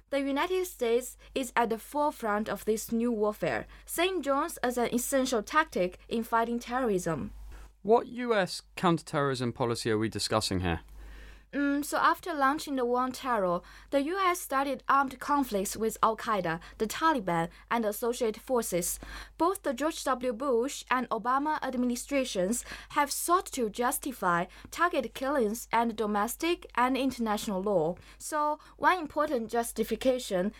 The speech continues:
Speaker 1: came on September fourteenth, only three days after the nine eleven attacks. The U S Congress granted the president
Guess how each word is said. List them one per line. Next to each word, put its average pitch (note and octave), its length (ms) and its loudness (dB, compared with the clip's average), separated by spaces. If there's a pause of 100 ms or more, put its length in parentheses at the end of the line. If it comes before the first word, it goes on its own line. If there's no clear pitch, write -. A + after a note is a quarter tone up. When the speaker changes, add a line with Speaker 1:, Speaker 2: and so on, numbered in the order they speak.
(120)
Speaker 1:
came C#4 260 0
on A#3+ 140 0
September C4+ 480 0
fourteenth, B3 640 -2 (280)
only E4 300 2
three F4 300 -2
days A#3+ 340 0
after C4 300 0
the A3+ 100 -8
nine A#3 300 2
eleven A3 260 0
attacks. A#3 720 0 (420)
The D4 120 0
U E4 220 0
S G4 120 -2
Congress A3+ 580 0
granted B3 460 0
the G#3 80 -4
president G#3+ 720 0